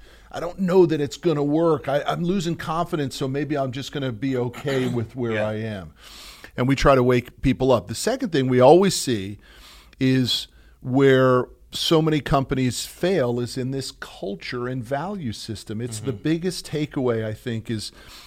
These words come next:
Speaker 1: is that people, and we've already seen
Speaker 2: Totally,
Speaker 1: text
Speaker 2: yeah.
Speaker 1: from people who are
Speaker 2: Yes,
Speaker 1: redoing
Speaker 2: yeah.
Speaker 1: their core values and, uh, and the impact that that makes.
Speaker 2: <clears throat>
Speaker 1: And, and, you know, we're on the other side of it, but I do remember, you know,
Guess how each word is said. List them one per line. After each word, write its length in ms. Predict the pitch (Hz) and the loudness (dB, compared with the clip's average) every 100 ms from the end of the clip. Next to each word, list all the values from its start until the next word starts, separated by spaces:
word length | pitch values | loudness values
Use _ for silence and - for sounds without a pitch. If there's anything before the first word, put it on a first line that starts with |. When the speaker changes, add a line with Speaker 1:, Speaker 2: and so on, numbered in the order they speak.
| - | -10
Speaker 1:
is 140 | 135 127 | -8 -2
that 220 | 131 - | -4 -2
people, 200 | 165 151 | -4 -2
and 80 | 139 | 0
we've 140 | 147 | 2
already 180 | 139 131 | 2 2
seen 260 | - 147 | -2 -4
Speaker 2:
Totally, 140 | 127 - | -4 -2
Speaker 1:
text 280 | 165 120 110 | -2 -2 -6
Speaker 2:
yeah. 40 | |
Speaker 1:
from 140 | 143 | -8
people 320 | 127 135 131 120 | -4 -4 -2 -2
who 100 | 135 | -2
are 40 | |
Speaker 2:
Yes, 80 | 120 | 0
Speaker 1:
redoing 260 | 139 131 135 | -2 -2 -2
Speaker 2:
yeah. 60 | |
Speaker 1:
their 140 | 131 120 | -2 -4
core 240 | - 127 | -2 0
values 540 | 120 151 147 147 143 120 | 2 4 4 2 -2 -2
and, 160 | 104 - - _ _ _ - - - | -6 -8 -20 _ _ _ -20 -20 -6
uh, 300 | - 120 113 101 - - - 123 | 0 2 2 -2 -10 -20 -16 -8
and 100 | 135 | -4
the 140 | 131 151 | -2 -2
impact 300 | 156 139 113 | -2 -4 -4
that 100 | 139 | -4
that 140 | - 156 | -2 0
makes. 260 | 151 120 104 | -2 -2 -8
Speaker 2:
<clears throat> 60 | - - - | -16 -20 -4
Speaker 1:
And, 240 | 165 165 - | -2 -2 -2
and, 180 | 170 170 | -4 -4
you 220 | 208 226 196 | -8 0 0
know, 100 | - | 0
we're 260 | 185 196 254 | 2 2 4
on 80 | |
the 120 | 196 156 | 2 0
other 140 | 147 | -2
side 360 | - 139 135 151 | -4 -2 0 0
of 180 | 180 196 | -2 -4
it, 240 | - - - - - - | -8 -14 -20 -20 -20 -6
but 200 | 156 139 135 | 0 2 2
I 180 | 156 | 2
do 240 | 180 165 202 | 2 0 0
remember, 840 | 147 131 131 160 170 107 101 92 - - | 2 4 4 2 2 0 0 -4 -14 -8
you 140 | 123 | -4
know, 260 | 110 110 | -2 -4